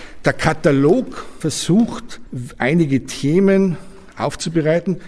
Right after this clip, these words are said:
Ich kann vielleicht einmal ganz kurz die Überschriften bringen. Einer heißt Bauen und Bewahren, da geht's einfach um die Geschichte des Diözesanbauens. Dann Kirchenbau und Kirchengestaltung im Bistum Passau seit Beginn des zwanzigsten Jahrhunderts. Da habe ich versucht, das, äh, einen Abriss mal zu zeigen, was ist im Kirchenbau geschehen bei uns und Kirchengestaltungen.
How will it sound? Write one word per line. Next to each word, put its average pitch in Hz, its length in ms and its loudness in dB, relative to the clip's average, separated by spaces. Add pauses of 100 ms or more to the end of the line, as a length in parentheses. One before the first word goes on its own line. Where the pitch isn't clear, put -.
(440)
Ich - 140 -8
kann 143 240 0
vielleicht 131 260 0
einmal 117 220 0
ganz 123 260 -2
kurz - 280 0
die 151 100 0
Überschriften 143 480 2
bringen. 165 340 0 (380)
Einer 139 260 0
heißt 135 260 -2
Bauen 131 260 2
und 127 120 6
Bewahren, 117 360 4
da 131 80 0
geht's 139 200 -4
einfach 117 200 -2
um 117 60 2
die 110 80 -4
Geschichte 151 380 -2
des 135 140 -2
Diözesanbauens. 147 1000 0 (460)
Dann 123 340 4
Kirchenbau 151 600 4
und 131 100 -2
Kirchengestaltung 147 720 2
im 127 60 2
Bistum 135 340 -2
Passau 131 280 -2
seit 127 240 -2
Beginn 131 200 -2
des 131 160 0
zwanzigsten 127 480 -2
Jahrhunderts. 160 480 2 (480)
Da 123 80 -6
habe 123 120 0
ich 180 100 -2
versucht, - 760 0
das, 151 320 0
äh, 139 220 -2
einen 131 160 0
Abriss 139 480 2
mal 135 160 2
zu 127 140 -6
zeigen, 139 340 2
was 131 180 0
ist 127 200 -6
im 127 80 -6
Kirchenbau 165 500 2
geschehen 143 380 4
bei 143 60 6
uns 143 180 2
und 127 160 0
Kirchengestaltungen. 143 880 0